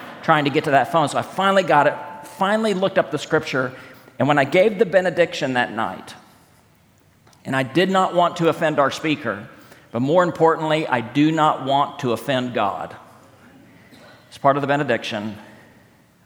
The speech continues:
I just read John seventeen,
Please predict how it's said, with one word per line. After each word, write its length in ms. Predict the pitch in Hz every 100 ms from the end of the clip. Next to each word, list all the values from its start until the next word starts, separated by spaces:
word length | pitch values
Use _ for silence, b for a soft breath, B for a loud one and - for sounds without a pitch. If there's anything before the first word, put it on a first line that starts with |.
| -
I 160 | 104
just 240 | 110 131 127
read 480 | 110 104 107 110 - - b b b b b b _
John 360 | - 113 113
seventeen, 840 | 110 113 110 110 113 107 107 104